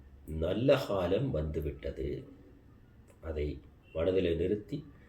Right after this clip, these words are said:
அதற்கு தகுந்த செயல்பாடுகளை செய்து வெற்றி மேல வெற்றி நீங்கள் பெற வேண்டும் அப்படின்னு இந்த நேரத்துல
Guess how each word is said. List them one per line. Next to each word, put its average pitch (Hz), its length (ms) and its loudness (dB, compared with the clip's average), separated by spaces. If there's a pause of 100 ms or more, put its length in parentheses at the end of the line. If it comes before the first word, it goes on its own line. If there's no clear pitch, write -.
(320)
அதற்கு 147 480 8
தகுந்த 104 400 6
செயல்பாடுகளை 95 840 4
செய்து 110 340 0 (840)
வெற்றி 123 320 4
மேல 151 460 12
வெற்றி 127 340 6
நீங்கள் 95 440 4
பெற 101 180 8
வேண்டும் 127 560 8 (120)
அப்படின்னு 87 440 0
இந்த 87 200 2
நேரத்துல 78 480 0